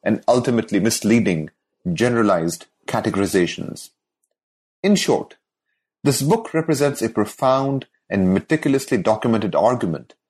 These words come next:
for the unavailability of religion for projects of moderation, division, and bifurcation into good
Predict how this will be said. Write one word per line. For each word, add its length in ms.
for 140
the 180
unavailability 800
of 100
religion 540
for 100
projects 680
of 160
moderation, 880
division, 640
and 200
bifurcation 840
into 240
good 340